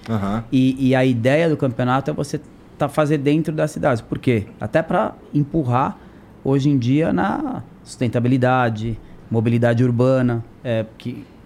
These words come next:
Speaker 2: a, o desenvolvimento de um carro elétrico vem em primeiro lugar dentro de uma cidade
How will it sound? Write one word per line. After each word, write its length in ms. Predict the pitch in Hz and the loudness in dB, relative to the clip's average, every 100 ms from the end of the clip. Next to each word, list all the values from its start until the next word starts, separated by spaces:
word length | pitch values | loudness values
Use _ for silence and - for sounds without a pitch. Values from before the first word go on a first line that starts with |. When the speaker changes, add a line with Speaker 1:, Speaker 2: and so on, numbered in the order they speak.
| - - - - - | -20 -20 -20 -20 -20
Speaker 2:
a, 120 | 98 | -12
o 500 | 117 113 127 117 110 107 - - - - | -10 -6 -2 -2 -2 -6 -16 -20 -20 -8
desenvolvimento 840 | 107 120 139 127 123 135 170 185 | -2 2 2 4 4 4 2 0
de 100 | 127 | -2
um 100 | 123 | -2
carro 200 | 120 123 | 0 0
elétrico 480 | 110 113 139 160 127 | 0 2 0 -2 -4
vem 180 | 117 131 | 0 0
em 40 | |
primeiro 360 | 127 127 135 160 | 0 0 0 2
lugar 240 | 156 147 | 0 -2
dentro 240 | 147 151 147 | -2 -2 -2
de 60 | |
uma 140 | 160 156 | -4 -4
cidade 500 | - 156 131 110 | -2 0 2 0